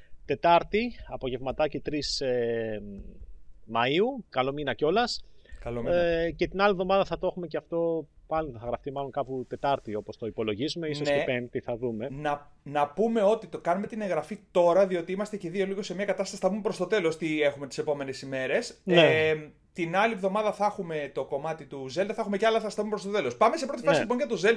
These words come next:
Speaker 2: Zelda, Δημήτρη, διότι, ε, μου στέλνει ο Δημήτρης τις προηγούμενες μέρες, μου λέει, "Κοίτα να δεις, έχει γίνει αυτό το πράγμα". Λέω, "Χριστέ μου", λέω, "δεν έχει γίνει, δεν γίνεται", λέω, "να έχει γίνει leak το Zelda", λέω, "θα, θα,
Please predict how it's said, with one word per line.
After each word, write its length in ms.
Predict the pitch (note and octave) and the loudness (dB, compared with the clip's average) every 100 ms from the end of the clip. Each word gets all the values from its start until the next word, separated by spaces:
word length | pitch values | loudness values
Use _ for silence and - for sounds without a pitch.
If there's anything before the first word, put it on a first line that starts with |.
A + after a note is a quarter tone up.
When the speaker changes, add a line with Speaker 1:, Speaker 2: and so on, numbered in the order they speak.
| F3+ | 4
Speaker 2:
Zelda, 40 | |
Δημήτρη, 300 | C3 F3 A3 | 0 -6 -4
διότι, 440 | F#3 G#3 A3+ A#2+ - - - - | 8 8 8 2 -6 -20 -20 -4
ε, 460 | D3 D#3 D#3+ D3+ D3+ - - _ - - | 8 10 12 10 8 4 -6 _ -8 2
μου 140 | G3+ F#3+ | 6 8
στέλνει 260 | C4 C4+ | 10 10
ο 60 | D#4 | 8
Δημήτρης 460 | G#3+ A#3 A3 G3 | 4 4 2 -2
τις 120 | - - | -4 0
προηγούμενες 340 | F3 G3+ G3+ | 2 4 4
μέρες, 140 | A3 | 4
μου 60 | G#3 | 2
λέει, 100 | A#3 | -2
"Κοίτα 220 | B3+ A#3+ | -2 2
να 100 | G#3 | 2
δεις, 160 | F#3 A#3+ | 2 -4
έχει 180 | B3+ A#3 | -4 -4
γίνει 200 | A3+ A#3+ | -2 -2
αυτό 160 | A#3 | 0
το 100 | A3+ | 0
πράγμα". 300 | G#3+ G#3+ D3+ | 4 4 4
Λέω, 140 | C3+ F#3+ | 4 2
"Χριστέ 380 | F3 D3+ - G3+ | 0 -4 2 2
μου", 100 | F#3+ | 4
λέω, 120 | G3 | 2
"δεν 120 | G#3 | 2
έχει 140 | G3+ | -2
γίνει, 240 | D3 B2 A#2 | -6 -8 -6
δεν 100 | D3+ | -4
γίνεται", 240 | F#3 D3+ | -4 -2
λέω, 140 | A#2+ A2 | -2 -2
"να 60 | |
έχει 140 | A2 G#2 | -4 -8
γίνει 260 | A2+ A2 A2 | -8 -6 -6
leak 120 | A2+ | -6
το 200 | A2+ A2+ | -4 -2
Zelda", 220 | A2 G#2+ | 0 -2
λέω, 100 | A#2 | -2
"θα, 140 | D3 D#3+ | -4 -2
θα, 180 | D#3 | -2